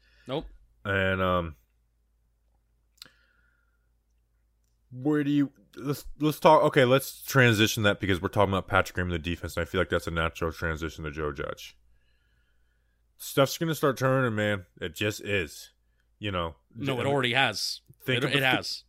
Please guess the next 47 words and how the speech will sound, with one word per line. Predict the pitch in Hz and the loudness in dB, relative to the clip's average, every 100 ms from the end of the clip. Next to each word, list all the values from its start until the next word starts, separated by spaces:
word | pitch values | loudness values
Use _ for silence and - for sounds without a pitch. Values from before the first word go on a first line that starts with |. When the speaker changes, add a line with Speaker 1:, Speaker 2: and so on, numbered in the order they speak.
| - | -12
Speaker 1:
<laughs> | - - | -12 -8
Speaker 2:
well, | 127 117 107 | -4 -4 -2
and, | 113 | -6
and, | 113 117 - | -6 -6 -6
and | 113 104 101 | -8 -8 -6
it'll | 113 117 113 | 0 2 4
happen | 117 123 127 | 2 2 -2
from | 123 113 | -4 -2
within, | 107 104 82 | -2 -2 -4
man. | 78 78 | -4 -6
It | 85 - | -6 0
happens | 107 113 120 104 | 2 2 0 -6
quick. | - 107 87 - - | -2 2 2 -2 -8
Uh, | 90 | -2
you | 87 90 | 0 0
think | - 113 117 | 0 0 2
it | 120 | 2
won't, | 107 110 82 87 | 2 0 0 -2
but | 87 | -2
it | 82 | 0
happens | 90 101 98 95 - | 4 4 4 -4 -8
quick. | - 82 - | -4 -4 -4
You | 78 | -6
know, | 76 | -4
we, | 82 80 | -2 -4
we | 85 | -6
say | 78 98 | -2 0
a | 101 | 4
lot | 101 104 | 4 2
of | |
things, | - 107 95 | -2 -4 -4
and | 85 | -4
then | 82 71 | -4 -4
it, | 82 80 90 | -8 -8 -8
when | 82 | -8
stuff | - - 98 - | -6 -4 -4 -2
starts | 110 - | -4 0
happening | 110 104 98 | 2 0 -2
in | 87 | -6
the | 82 | -6
season, | - 117 87 | -2 0 0
they | 82 | -2
have | 87 - 107 110 | -4 -6 -6 -6
to | 104 | -6
turn | - 95 | -6 -6
this | 90 80 | -6 -6
around. | 90 85 | -6 -6